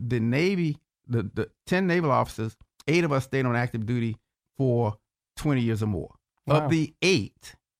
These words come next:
Speaker 1: six, think about this percentage, six rose to Navy captain or higher, which
Speaker 2: Wow.
Speaker 1: is colonel, which was
Speaker 2: Wow.
Speaker 1: a record.
Speaker 2: Wow.
Speaker 1: In
Speaker 2: It's a big
Speaker 1: spite
Speaker 2: deal.
Speaker 1: of, yeah,
Speaker 2: Yeah.
Speaker 1: right. And, and the,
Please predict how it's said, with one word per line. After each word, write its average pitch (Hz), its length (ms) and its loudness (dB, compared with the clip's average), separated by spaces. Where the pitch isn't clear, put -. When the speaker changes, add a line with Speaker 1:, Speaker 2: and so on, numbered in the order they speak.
Speaker 1:
six, - 800 -8
think 139 100 -2
about 120 200 -2
this 117 120 -6
percentage, 95 420 -8
six - 720 -6
rose 127 320 0
to 110 120 -4
Navy 127 300 -2
captain 117 520 -4
or 101 160 -4
higher, 92 440 -6
which 117 180 -2
Speaker 2:
Wow. 117 140 0
Speaker 1:
is - 120 -10
colonel, 107 420 -4
which 123 140 -2
was 139 240 2
Speaker 2:
Wow. - 20 0
Speaker 1:
a 113 120 2
record. 110 600 -4
Speaker 2:
Wow. 151 440 0
Speaker 1:
In 123 80 -4
Speaker 2:
It's 135 100 0
a - 20 -2
big 156 80 2
Speaker 1:
spite 160 160 6
Speaker 2:
deal. 143 140 4
Speaker 1:
of, 107 100 -4
yeah, 147 220 0
Speaker 2:
Yeah. 151 200 -2
Speaker 1:
right. 156 180 -4
And, 120 220 0
and 120 160 0
the, 120 160 0